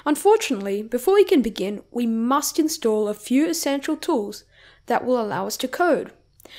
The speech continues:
The first of which is a code editor or text editor, which is basically a tool that allows us to write code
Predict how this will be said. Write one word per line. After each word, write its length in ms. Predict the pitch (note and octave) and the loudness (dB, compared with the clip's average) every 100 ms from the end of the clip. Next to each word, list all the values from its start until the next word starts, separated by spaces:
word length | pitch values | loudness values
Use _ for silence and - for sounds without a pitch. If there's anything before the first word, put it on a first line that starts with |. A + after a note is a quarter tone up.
| - - | -20 -16
The 80 | A#3+ | -6
first 340 | E4+ G#4 G4 | 0 0 0
of 140 | A3 | -2
which 260 | A3+ A3+ - | -2 -2 -8
is 140 | A3+ A#3 | -6 -4
a 80 | |
code 540 | A3+ - A3+ G#3 G#3 - - | -6 -8 -4 0 0 -2 -4
editor 520 | C4 D4 D4 - - - - | 0 0 -2 -8 -10 -10 -4
or 100 | C4+ | -4
text 400 | C#4+ D4+ - - | -2 -2 -4 -8
editor, 400 | - - - - _ _ - | -8 -10 -14 -16 _ _ -10
which 160 | B3+ D#4 | -2 0
is 140 | B3 | 0
basically 580 | - C4 E4+ G4+ G#4 G4+ | 0 2 2 2 2 0
a 60 | |
tool 320 | F#4+ - A3 G#3+ | -2 0 0 0
that 160 | A3 | -4
allows 280 | G#3+ A3 A3 | -4 -6 -6
us 100 | A3 | -8
to 120 | - | -8
write 320 | G#3 C#4+ - | -2 -2 -2
code 420 | - G#3 G3+ G#3 | -6 -6 -6 -8